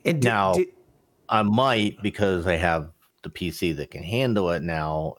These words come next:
Speaker 2: and
Speaker 1: Right.
Speaker 2: and so
Speaker 1: What
Speaker 2: I
Speaker 1: I
Speaker 2: might try the Oculus Quest too.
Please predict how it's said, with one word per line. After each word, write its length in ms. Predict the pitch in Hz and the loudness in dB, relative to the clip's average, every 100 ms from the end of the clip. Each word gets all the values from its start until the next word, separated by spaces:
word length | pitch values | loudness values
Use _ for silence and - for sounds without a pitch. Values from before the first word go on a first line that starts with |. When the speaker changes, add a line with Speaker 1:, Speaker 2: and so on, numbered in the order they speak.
| - | -10
Speaker 2:
and 260 | 147 151 | -8 -6
Speaker 1:
Right. 280 | 135 110 - - _ _ _ _ _ _ _ _ _ _ _ _ _ _ _ - 196 | -4 -4 -6 -14 _ _ _ _ _ _ _ _ _ _ _ _ _ _ _ -8 -2
Speaker 2:
and 180 | 180 | 0
so 100 | - | 2
Speaker 1:
What 80 | - | 2
Speaker 2:
I 40 | 220 | 2
Speaker 1:
I 20 | |
Speaker 2:
might 260 | 208 107 | 2 0
try 220 | - - 87 85 | -2 -4 -2 0
the 60 | |
Oculus 380 | 78 - 76 - | 0 -2 -6 -6
Quest 360 | - 67 - - | -8 -10 -10 -12
too. 200 | 62 | -12